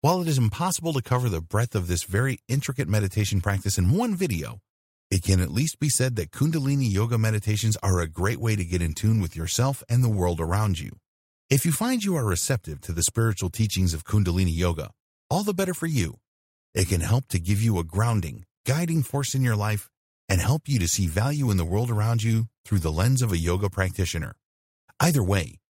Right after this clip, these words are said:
Kundalini Yoga meditation is a great option for anybody who is hoping to get themselves centered and focused on positive energies rather than staying in the same slump or routine day in and day out. It is an art that can be utilized in many forms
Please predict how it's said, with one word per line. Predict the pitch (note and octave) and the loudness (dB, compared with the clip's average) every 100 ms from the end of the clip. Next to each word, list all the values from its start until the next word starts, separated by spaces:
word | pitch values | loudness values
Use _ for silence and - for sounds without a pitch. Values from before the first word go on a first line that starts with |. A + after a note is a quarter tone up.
| _ - | _ 0
Kundalini | C3+ C#3 B2+ C3 A#2 | 2 2 2 2 4
Yoga | F#2 G#2 G#2 | 2 2 2
meditation | F#2 E2+ F#2+ F#2+ G#2 | 2 2 0 0 2
is | F2 | 0
a | E2 | -2
great | D#2+ G#2 A#2 | 0 2 2
option | A2 - | 0 0
for | G2 - - | -2 -2 2
anybody | C3+ C3+ C3 C3 | 2 4 0 0
who | |
is | G#2+ | 0
hoping | A2 G#2+ A#2 | 0 0 0
to | F2 | 0
get | D#2 G2+ | -2 0
themselves | A2+ G2+ F#2+ E2+ | 0 0 0 0
centered | B2+ C3+ C#3+ B2+ | 0 0 -2 -4
and | F2+ E2+ | -4 -2
focused | - B2+ C3+ F#2 | -2 -2 -2 -2
on | D#2 | -4
positive | G#2 B2 C3+ B2+ | 0 0 0 -2
energies | C3 F2+ F2 E2 - _ _ _ _ - | 0 0 0 -2 -4 _ _ _ _ -2
rather | G#3+ A#3 | -2 0
than | F#3+ G2+ | 0 0
staying | - C3 C#3+ | 0 0 0
in | F#2+ | 0
the | E2 | 0
same | - C3+ | 0 2
slump | B2 - B2 F#2+ | 0 0 -2 0
or | F2 | -2
routine | D#2+ E2+ - C3 A2 | -2 -2 0 2 0
day | E2+ G#2+ A#2+ | 0 0 2
in | G#2 G#2+ | 2 2
and | G2 | 2
day | F#2 F#2 | 2 0
out. | D2 - - _ _ _ _ - | -2 -6 -14 _ _ _ _ -2
It | |
is | G2 F2 | 0 2
an | F2 - | -2 0
art | A#2 A2+ | -2 -2
that | F2+ | -4
can | F2+ | -2
be | F2 | -2
utilized | E2+ G#2+ G#2+ F#2+ F#2 | 0 2 2 0 -2
in | E2+ D#2 | -4 -4
many | F2+ | -2
forms | A#2 - F#2+ E2+ D#2+ | -2 0 -2 -2 -4